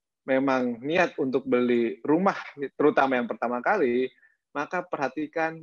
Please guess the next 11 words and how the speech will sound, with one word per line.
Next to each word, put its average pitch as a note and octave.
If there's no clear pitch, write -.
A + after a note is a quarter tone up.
bahwa C#3
ada C#3+
biaya-biaya C3
yang A2+
muncul B2+
setiap A#2
bulan. A2
Oke. A2+
Nah, B2+
kemudian E3+
itu D#3+